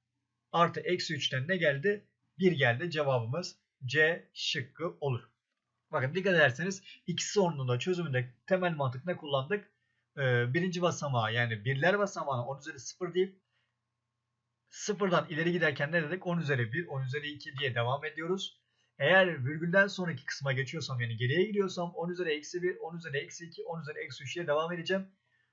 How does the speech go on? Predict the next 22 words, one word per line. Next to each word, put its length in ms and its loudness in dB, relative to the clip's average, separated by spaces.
Sorularda 560 6
dedik 200 4
ki, 140 -6
dikkat 280 0
edin, 240 -2
her 160 0
iki 140 -2
soruda 280 -2
da 100 -4
dikkat 220 0
ederseniz 500 -2
ne 60 0
yaptık? 340 -4
Sıfır 400 -6
olanları 680 0
çözümlemede 600 0
yazmadık 600 2
ama 360 2
bu 140 -2
yazmamamız 800 2
onların 460 -2
da 220 4